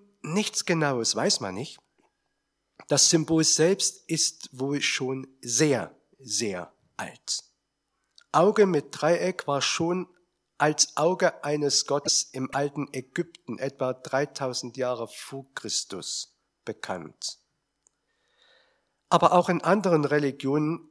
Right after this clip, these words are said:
kennt man es. Ob es da irgendwelche direkten oder indirekten Zusammenhänge gibt, ist offenbar nicht bekannt. Auf jeden Fall ist dieses Symbol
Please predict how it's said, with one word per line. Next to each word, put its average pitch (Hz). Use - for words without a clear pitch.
kennt 165
man 117
es. -
Ob 165
es -
da 170
irgendwelche 175
direkten 170
oder 131
indirekten 151
Zusammenhänge 117
gibt, 135
ist -
offenbar 127
nicht 139
bekannt. 95
Auf 127
jeden 180
Fall 151
ist -
dieses 202
Symbol 147